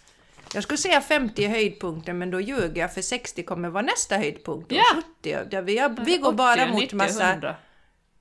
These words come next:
Speaker 2: Ja.
Speaker 1: höjdpunkter nu.
Speaker 2: Ja, det gör vi.
Speaker 1: Ja, det är fint. Men du, Jenny.
Speaker 2: Ja.
Speaker 1: Om vi ser om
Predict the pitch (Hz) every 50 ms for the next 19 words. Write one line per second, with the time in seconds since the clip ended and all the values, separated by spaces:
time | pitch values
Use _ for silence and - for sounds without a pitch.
0 | _ _ - 196 247 240 214 175 160 - - - 190 180 170 170 - - 170 170
1 | 175 190 196 175 151 143 139 147 156 - - _ _ _ - 160 165 170 160 160
2 | 170 185 190 170 147 - - 190 190 _ _ _ _ - 185 180 175 170 170 -
3 | - 165 165 160 170 - - - - - - - - - - 202 247 285 330 330
4 | 330 330 302 330 285 233 185 170 160 160 151 151 165 - - - - - 240 214
5 | 180 - - - - _ _ _ _ _ - - 190 190 214 208 247 240